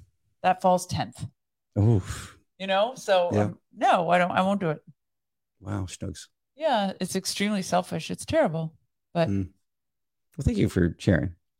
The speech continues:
Speaker 2: But God is amazing. God builds mountains
Speaker 1: God.
Speaker 2: and got you to go to cheerleading.
Speaker 1: Yes.
Speaker 2: <laughs>
Speaker 1: God is amazing.
Speaker 2: <laughs>
Speaker 1: Absolutely
Speaker 2: Uh, getting
Speaker 1: amazing.
Speaker 2: you to go to the, go to all those things is probably more difficult than building a mountain for God.
Speaker 1: Yes.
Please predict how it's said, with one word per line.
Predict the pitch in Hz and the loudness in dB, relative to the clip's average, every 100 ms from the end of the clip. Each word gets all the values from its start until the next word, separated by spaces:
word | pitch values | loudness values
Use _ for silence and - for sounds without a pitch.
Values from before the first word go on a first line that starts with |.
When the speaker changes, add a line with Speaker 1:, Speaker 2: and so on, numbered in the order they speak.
| - | 0
Speaker 2:
But | 107 | 6
God | 110 127 | 8 10
is | 101 | 8
amazing. | 87 95 82 | 6 4 4
God | 90 92 82 - 82 | 6 6 4 0 4
builds | 98 90 | 6 8
mountains | 98 110 139 117 | 8 6 6 4
Speaker 1:
God. | 98 | 4
Speaker 2:
and | 95 | 6
got | 98 | 6
you | 101 95 | 6 4
to | |
go | 87 95 | 6 6
to | 90 90 | 6 2
cheerleading. | - 104 85 73 - _ | 4 4 4 0 -8 _
Speaker 1:
Yes. | 151 147 120 - - - - 208 - - - - | -6 0 0 0 -6 0 2 2 -2 -6 -2 2
Speaker 2:
<laughs> | - - - - - - - | 2 0 -2 -2 -2 -6 4
Speaker 1:
God | 175 160 147 139 - | 8 8 6 4 2
is | 160 147 - | 2 0 -2
amazing. | 139 131 156 151 135 127 - - - | -4 -2 0 0 0 -4 -4 -10 -2
Speaker 2:
<laughs> | - 349 - - - - _ | 6 6 6 0 -6 -6 _
Speaker 1:
Absolutely | 190 254 240 208 190 180 170 131 | 4 6 6 4 2 4 6 6
Speaker 2:
Uh, | 156 | 8
getting | 151 143 | 8 10
Speaker 1:
amazing. | |
Speaker 2:
you | 139 | 10
to | |
go | 135 131 | 10 10
to | |
the, | 127 123 98 | 10 10 10
go | 127 | 8
to | 120 | 10
all | 117 117 | 10 10
those | 120 - | 6 4
things | 123 123 110 | 0 2 2
is | 90 | 2
probably | 113 95 95 82 98 92 90 87 - _ 87 92 | 4 4 4 4 6 6 6 2 -4 _ -20 -6
more | 92 90 87 | 0 4 4
difficult | 82 90 90 87 80 | 2 -2 -2 -2 -4
than | 92 85 | -2 0
building | 90 90 | 0 0
a | 87 | -2
mountain | 82 - 80 | -2 -6 -14
for | - | -10
God. | 90 87 - _ _ | -8 -10 -16 _ _
Speaker 1:
Yes. | 185 165 160 - | -2 0 -2 -6